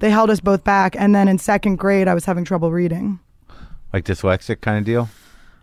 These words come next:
Speaker 1: I don't know. I think my parents didn't teach me to read.
Speaker 2: Oh, really?
Speaker 1: I think they thought the school was going to, and then the school was like, "I think your parents are supposed to help with this."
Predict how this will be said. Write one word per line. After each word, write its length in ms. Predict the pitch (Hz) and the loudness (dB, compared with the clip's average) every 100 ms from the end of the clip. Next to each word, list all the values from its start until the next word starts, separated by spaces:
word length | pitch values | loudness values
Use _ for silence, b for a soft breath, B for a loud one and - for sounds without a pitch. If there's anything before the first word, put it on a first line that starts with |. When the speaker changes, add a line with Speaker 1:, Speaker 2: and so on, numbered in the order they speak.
| - | -8
Speaker 1:
I 60 | 233 | -4
don't 120 | 240 | 0
know. 140 | 185 | 2
I 100 | 185 | 2
think 180 | 208 233 | 0 0
my 120 | 226 | -2
parents 280 | 202 190 - | -2 -4 -6
didn't 180 | - - | -8 -10
teach 120 | - - | -10 -12
me 80 | |
to 60 | - | -10
read. 200 | - 233 _ _ - | -10 -14 _ _ -2
Speaker 2:
Oh, 120 | 147 | 0
really? 260 | - 110 110 | 2 0 0
Speaker 1:
I 80 | |
think 160 | 202 214 | 0 2
they 100 | 202 | 0
thought 200 | 202 185 | 0 -2
the 80 | 185 | -4
school 200 | - 185 | -6 -4
was 120 | 185 | -4
going 240 | - - 202 | -6 -8 -6
to, 220 | 190 175 | -2 0
and 160 | 170 170 | 0 -2
then 140 | 170 | -4
the 60 | 165 | -4
school 260 | - 175 | -4 -4
was 120 | 170 | -4
like, 140 | 175 170 | -4 -4
"I 60 | |
think 160 | 180 196 | -4 -2
your 80 | 190 | -2
parents 360 | 185 180 180 | -2 -2 -2
are 60 | 190 | -4
supposed 260 | 165 165 160 | -6 -8 -2
to 60 | |
help 200 | 175 175 180 | 0 0 0
with 80 | |
this." 320 | 170 190 202 | 0 2 4